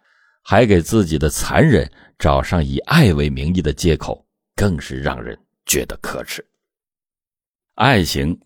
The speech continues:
不应该凌驾于生命之上，解决感情问题的有效方式绝对不应该是暴怒杀人。仅仅因为感情上的纠纷和争执，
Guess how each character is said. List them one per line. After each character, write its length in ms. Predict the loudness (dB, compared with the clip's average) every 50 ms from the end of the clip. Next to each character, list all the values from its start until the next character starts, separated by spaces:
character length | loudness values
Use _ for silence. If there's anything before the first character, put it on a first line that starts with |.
| _
不 100 | 2 4
应 140 | 4 4 4
该 160 | 2 0 -2
凌 260 | -4 -4 -4 -2 -2 0
驾 200 | 0 0 -2 -2
于 100 | -4 -4
生 180 | -2 0 0
命 140 | 0 0 -2
之 140 | -2 -4 -4
上， 200 | -4 -6 -8 -8 _ _ _ _ _ _ _ _ _ _ _ _ _ _
解 160 | 2 4 4
决 100 | 4 4
感 280 | 2 2 2 0 0 0
情 180 | 0 0 2
问 120 | 2 0 0
题 120 | -2 -4
的 140 | -2 -2 -2
有 140 | -2 -2 -4
效 120 | -4 -6
方 240 | -6 -4 -4 -4 -4
式 240 | -4 -6 -10 -12 -14 _ _ _ _ _ _ _ -6
绝 300 | 0 4 4 6 6 6
对 160 | 4 2 2
不 120 | 2 2
应 160 | 0 0 0
该 200 | 0 -2 -2 -4
是 180 | -4 -4 -6 -8 -8 _ _ _ -2
暴 240 | 0 0 0 -2 -6
怒 100 | -10 -10
杀 240 | -10 -10 -8 -8
人。 160 | -8 -10 -12 -18 _ _ _ _ _ _ _ _ _ _ _ _ _ _ _ _ _
仅 180 | -2 0 0
仅 140 | 2 2 2
因 120 | 2 2 2
为 100 | 0 0
感 260 | 0 -2 -4 -2 -4
情 140 | -4 -4 -4
上 140 | -4 -4
的 100 | -4 -6
纠 180 | -4 -4 -4 -4
纷 180 | -2 -4 -6 -6
和 120 | -6 -8
争 220 | -6 -4 -4 -6
执， 200 | -6 -8 -12 -16